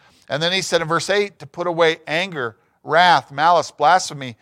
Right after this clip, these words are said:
filthy communication out of your mouth. Get rid of lying in verse nine. Put off the old man with his deeds. Why? That's harmful to you, and your Creator says that it's harmful to you.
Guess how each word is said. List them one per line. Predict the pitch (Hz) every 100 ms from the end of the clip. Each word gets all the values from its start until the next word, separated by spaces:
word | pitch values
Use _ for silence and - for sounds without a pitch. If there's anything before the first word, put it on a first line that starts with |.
| _ _
filthy | - 185 185
communication | - 170 175 - 175 -
out | 160
of | 160
your | 143
mouth. | 160 165 -
Get | 151
rid | 165 180
of | 147
lying | 151 170 180 151
in | 139
verse | 156 -
nine. | 139 156 165 135 104 _ _ _ _ _ _
Put | - 202 214
off | 185 190 185
the | 165
old | 175 165
man | 160 165
with | 160
his | 151 120
deeds. | 151 175 117
Why? | 135 190 196 139 - _ _ _ _ _ _
That's | 160 -
harmful | - 185 226 214 170 147
to | - 143
you, | 147 147 156 160 160 _ _ _ -
and | 135
your | 143
Creator | - 180 190 180
says | - 214 214 156
that | 131
it's | -
harmful | 135 135 -
to | 113 131
you. | 113 110